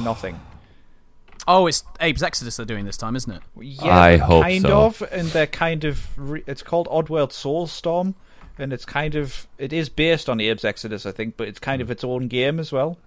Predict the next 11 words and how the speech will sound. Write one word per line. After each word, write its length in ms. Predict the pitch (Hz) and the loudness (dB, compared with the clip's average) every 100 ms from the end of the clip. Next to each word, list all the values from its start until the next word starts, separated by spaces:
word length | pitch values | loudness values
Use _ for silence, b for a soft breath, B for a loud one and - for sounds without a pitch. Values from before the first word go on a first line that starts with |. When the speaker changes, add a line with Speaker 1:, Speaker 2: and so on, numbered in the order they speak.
| - - - - - | -20 -20 -20 -20 -18
Speaker 2:
Okay, 280 | 185 - 82 - | -16 -14 -14 -10
'cause 160 | 127 | -2
New 160 | 143 175 | 2 4
and 120 | 131 | 2
Tasty 400 | - 156 - 110 | 0 -2 -4 -6
was 280 | 101 98 - - - | -8 -8 -10 -14 -14
fantastic. 840 | 123 110 - - 123 - 127 - - - - - - - _ - | -12 -12 -14 -14 -12 -12 -8 -6 -6 -6 -10 -18 -20 -20 _ -8
Speaker 1:
It 120 | 113 | -2
was 260 | 113 107 | 2 0
so 280 | - - 98 | 0 -6 -6
good. 300 | 87 82 - | -6 -12 -16